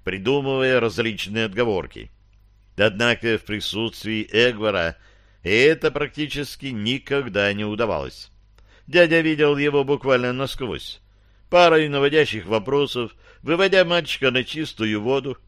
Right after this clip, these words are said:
после чего Эрай частенько получал по ушам и долго дулся на своего родственника, замышляя коварные планы мести. Это сейчас он видел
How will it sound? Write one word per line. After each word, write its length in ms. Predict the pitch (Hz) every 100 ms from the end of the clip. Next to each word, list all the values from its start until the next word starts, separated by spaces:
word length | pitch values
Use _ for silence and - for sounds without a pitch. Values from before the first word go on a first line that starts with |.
| _ _ _ _ _ _
после 400 | 113 113 104 107
чего 300 | 113 110 110
Эрай 520 | 101 107 120 117 98 - - - -
частенько 720 | 117 120 - 190 160 98 104
получал 540 | 104 107 104 107 107
по 100 | 101
ушам 520 | 135 147 - 196 185
и 80 | 120
долго 640 | 107 110 190 180 143 101 107
дулся 720 | 85 80 120 123 98 104 95 - _
на 140 | 92 107
своего 400 | 95 107 110 110
родственника, 760 | 127 120 - 107 104 107 101 - _
замышляя 680 | - 104 117 113 - 117 117
коварные 600 | 101 110 110 101 95 98
планы 420 | 90 85 110 104 101
мести. 480 | 104 87 - - - _ _ _ _ _ _
Это 540 | 92 107 101 110 107 95
сейчас 560 | - 101 98 123 -
он 100 | 95 92
видел 380 | 95 85 85